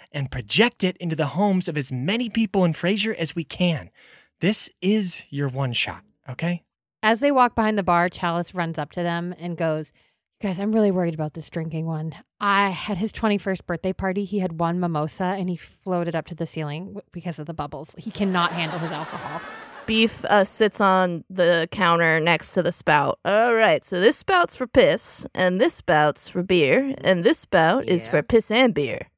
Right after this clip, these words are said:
Speaker 1: "Can we get a drink here? What's happening?"
Speaker 4: Calm down, calm down. If you want a drink, I need to see your money first.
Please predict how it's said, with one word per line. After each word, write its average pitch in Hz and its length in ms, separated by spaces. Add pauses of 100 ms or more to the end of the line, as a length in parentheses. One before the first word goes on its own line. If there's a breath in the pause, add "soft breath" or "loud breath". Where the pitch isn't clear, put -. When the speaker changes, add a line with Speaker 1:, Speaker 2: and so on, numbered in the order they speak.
(220)
Speaker 1:
"Can 247 140
we 302 240
get 277 300
a 240 40
drink 254 340
here? 277 160
What's 262 220
happening?" 220 580 (360)
Speaker 4:
Calm 320 360
down, 190 500
calm 247 480
down. 175 840
If 147 120
you 214 140
want 233 160
a 226 40
drink, 220 360
I 202 80
need 202 220
to 190 60
see 208 200
your 196 100
money 185 320
first. 143 600